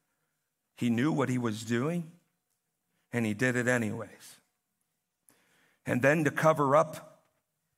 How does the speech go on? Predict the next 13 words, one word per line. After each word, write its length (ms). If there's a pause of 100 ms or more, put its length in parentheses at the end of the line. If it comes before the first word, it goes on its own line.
the 80
scheme, 720 (720)
he 160
sends 380
Bathsheba's 680
husband 440
into 240
the 100
front 360
lines 320
to 100
get 200
killed. 420